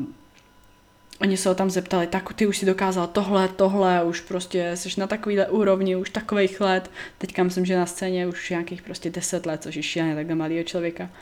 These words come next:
A oni se ho tam ptali, „Co bys, co bys si přál v životě, co,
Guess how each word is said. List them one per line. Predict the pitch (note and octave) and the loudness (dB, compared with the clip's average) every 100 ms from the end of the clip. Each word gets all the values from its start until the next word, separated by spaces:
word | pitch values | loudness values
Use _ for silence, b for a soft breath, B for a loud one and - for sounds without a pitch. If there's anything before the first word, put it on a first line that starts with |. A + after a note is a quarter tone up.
| B B B B - | B B B B -6
A | - F3 E3+ E3+ E3+ F3+ - _ _ - | -2 0 0 0 -2 -8 -20 _ _ -4
oni | F#3+ | -2
se | F#3 | 0
ho | F3+ | 0
tam | F3 | 0
ptali, | E3+ E3+ | 0 -2
„Co | E3+ - | -2 0
bys, | G3+ G#3 - - - - | 2 2 0 -6 -12 -8
co | - | -4
bys | G#3 G3+ | -2 0
si | G3+ - - | -2 -2 -6
přál | - F#3 F3+ | -4 -2 0
v | F#3 | -2
životě, | F#3 F3+ F3+ | -2 -2 -2
co, | F3+ | -4